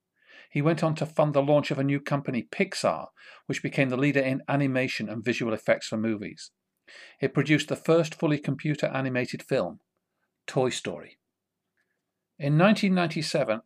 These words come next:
Apple purchased Next, thereby enabling Jobs to again become Apple's C E O. At the time, the company was close to bankruptcy. Jobs worked with designer Jonathan Ive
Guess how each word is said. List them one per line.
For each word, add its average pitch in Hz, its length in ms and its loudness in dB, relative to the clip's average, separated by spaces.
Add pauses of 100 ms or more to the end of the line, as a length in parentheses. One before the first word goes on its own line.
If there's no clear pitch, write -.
Apple 156 400 0
purchased - 440 -4
Next, - 440 -6 (460)
thereby 151 460 4
enabling 131 480 0
Jobs - 520 0 (800)
to 131 140 -2
again 117 360 2
become 104 400 -2
Apple's - 360 -4
C 101 240 -2
E 87 80 0
O. 67 100 -4 (1000)
At 160 80 4
the 160 80 2
time, 196 300 4
the 151 80 0
company - 280 0
was 127 120 -2
close - 240 0
to - 80 -4
bankruptcy. - 680 -2 (1000)
Jobs 156 340 2
worked 156 300 0
with 135 100 -2
designer 127 420 0
Jonathan 123 560 0
Ive 90 460 -4